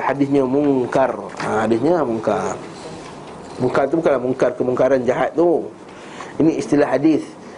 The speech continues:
Mungkar maksudnya dia ni perawi yang berseorangan meriwayatkan satu hadis dan dia pula tak siqah tapi mera-, me-, menyalahi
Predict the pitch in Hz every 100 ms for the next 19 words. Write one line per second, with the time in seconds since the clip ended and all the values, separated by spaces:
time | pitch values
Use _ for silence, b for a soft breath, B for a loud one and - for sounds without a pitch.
0 | B - 131 - 156 147 147 156 180 196
1 | 143 143 175 202 190 180 214 214 160 160
2 | 190 190 175 170 170 165 165 147 147 131
3 | 143 196 175 180 170 170 139 135 151 214
4 | - - B B - 143 160 208 - 196
5 | - - - 165 165 151 143 156 165 180
6 | 165 156 151 160 156 160 165 170 175 214
7 | 269